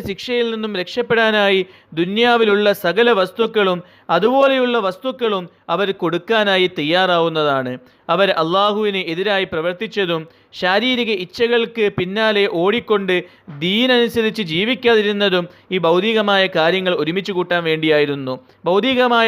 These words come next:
സുഖരസങ്ങൾക്ക് വേണ്ടിയായിരുന്നു. എന്നാൽ പരലോക ശിക്ഷയെ നേരിട്ട് കാണുമ്പോൾ ഭൗതികമായ എല്ലാ അനുഗ്രഹങ്ങളും ഭൂമിയുള്ള സകല വസ്തുക്കളും അതുപോലെയുള്ള ധാരാളം വസ്തുക്കളും അവരുടെ കയ്യിലുണ്ടെങ്കിലും അതെല്ലാം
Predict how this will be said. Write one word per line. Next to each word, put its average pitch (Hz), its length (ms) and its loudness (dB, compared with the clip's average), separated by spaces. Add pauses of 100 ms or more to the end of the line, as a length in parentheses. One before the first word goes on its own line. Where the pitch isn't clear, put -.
(160)
സുഖരസങ്ങൾക്ക് 240 760 0
വേണ്ടിയായിരുന്നു. 175 720 0 (400)
എന്നാൽ 190 200 2 (140)
പരലോക 208 340 2 (140)
ശിക്ഷയെ 196 320 -2 (100)
നേരിട്ട് 208 300 0 (100)
കാണുമ്പോൾ 180 440 2 (440)
ഭൗതികമായ 233 600 2 (180)
എല്ലാ 226 260 2 (260)
അനുഗ്രഹങ്ങളും 208 760 0 (420)
ഭൂമിയുള്ള 226 500 4 (140)
സകല 208 280 2 (120)
വസ്തുക്കളും 196 640 0 (360)
അതുപോലെയുള്ള 247 640 2 (380)
ധാരാളം 240 560 0
വസ്തുക്കളും 233 560 -2
അവരുടെ 220 260 0
കയ്യിലുണ്ടെങ്കിലും 190 840 0 (320)
അതെല്ലാം 233 600 2